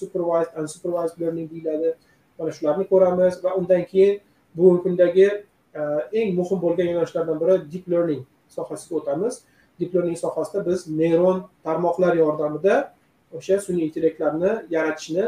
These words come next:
ya'ni sun'iy intellekt asosida ishlaydigan dasturlar yaratishni o'rganamiz. Va oxirida kursimizni, demak, e, juda ham bugungi kunda dolzarb bo'lgan yo'nalish, e, natural language processing deb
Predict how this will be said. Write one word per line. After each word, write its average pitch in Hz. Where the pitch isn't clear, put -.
ya'ni 151
sun'iy 156
intellekt 175
asosida 147
ishlaydigan 160
dasturlar 165
yaratishni 156
o'rganamiz. 135
Va 185
oxirida 185
kursimizni, 170
demak, 170
e, 151
juda 165
ham 175
bugungi 156
kunda 160
dolzarb 170
bo'lgan 160
yo'nalish, 165
e, -
natural 180
language 175
processing 170
deb 156